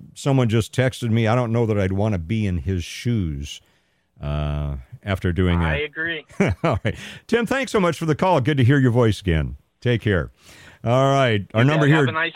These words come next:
Speaker 2: day.
Speaker 1: You too. Two zero nine, five five one, three four eight three. We're gonna go very quickly, uh,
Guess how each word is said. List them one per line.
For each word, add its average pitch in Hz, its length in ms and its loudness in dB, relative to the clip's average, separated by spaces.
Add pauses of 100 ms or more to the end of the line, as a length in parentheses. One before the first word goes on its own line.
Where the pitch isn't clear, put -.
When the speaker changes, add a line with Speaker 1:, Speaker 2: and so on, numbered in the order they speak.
Speaker 2:
day. 123 280 -4
Speaker 1:
You 131 200 -2
too. 117 260 0
Two 175 240 -2
zero 147 300 2
nine, 135 340 2
five 123 300 2
five 113 280 2
one, 120 300 2
three 135 240 2
four 127 300 4
eight 127 180 2
three. 147 220 4
We're 139 40 4
gonna 131 200 2
go 123 180 2
very 131 380 0
quickly, 151 680 -2 (340)
uh, 104 220 4